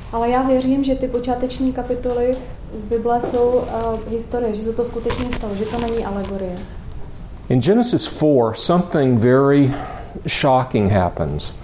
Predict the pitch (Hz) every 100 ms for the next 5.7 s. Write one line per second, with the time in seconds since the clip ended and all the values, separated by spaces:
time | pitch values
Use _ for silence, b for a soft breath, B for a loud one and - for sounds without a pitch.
0 | B B 233 220 120 110 - 123 95 95
1 | 175 196 170 120 110 110 135 123 123 -
2 | - - - - 117 127 127 127 110 98
3 | 92 117 135 143 147 - 139 120 110 -
4 | - 139 131 - 127 123 120 - 123 120
5 | 117 - 98 87 - - -